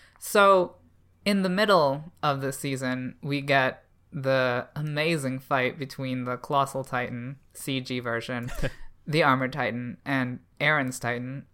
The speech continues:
Speaker 1: on top of, um, I think it's Wall Rose. Um,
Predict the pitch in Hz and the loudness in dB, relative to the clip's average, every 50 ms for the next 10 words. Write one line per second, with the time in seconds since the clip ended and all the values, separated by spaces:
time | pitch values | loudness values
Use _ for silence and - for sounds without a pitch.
0 | _ - 139 135 135 135 156 147 131 131 127 135 127 123 120 117 123 - 120 117 | _ -2 0 0 0 2 4 6 6 6 4 2 -2 -2 -2 -4 -6 -6 -4 -4
1 | 117 113 110 - - - _ _ _ _ _ - - - - 160 147 135 - - | -4 -4 -6 -10 -12 -14 _ _ _ _ _ -20 -18 -12 -10 -10 -10 -10 -12 -10
2 | 117 117 127 131 127 131 123 120 120 123 127 143 156 175 - - - - - - | -4 0 0 2 0 0 0 -2 -2 0 0 -2 -2 -4 -6 -10 -14 -18 -20 -20
3 | - - - _ _ _ _ _ _ - 151 151 151 143 139 135 131 131 127 123 | -20 -20 -20 _ _ _ _ _ _ 8 10 12 12 12 10 8 4 -2 -8 -10
4 | 117 | -12